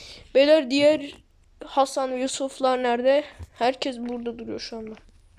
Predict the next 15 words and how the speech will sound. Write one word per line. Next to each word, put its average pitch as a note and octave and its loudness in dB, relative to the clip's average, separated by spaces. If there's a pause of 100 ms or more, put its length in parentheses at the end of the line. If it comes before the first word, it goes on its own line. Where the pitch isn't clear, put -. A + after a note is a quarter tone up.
(400)
İkisi C#4+ -4
de E4+ 2
önde D4 0
götürüyor C4 -6
şu - -12
an. A#3 -10 (1500)
Beyler A#3+ 4
bu C4+ -2
kim? D#4 -4
Hasan. B3 -2 (380)
Hasan A#3+ -4
gidiyor. A3+ -2 (1200)
Ana C#4 2
Yusuf. D4 -2 (220)
Yusuf. G#4+ 0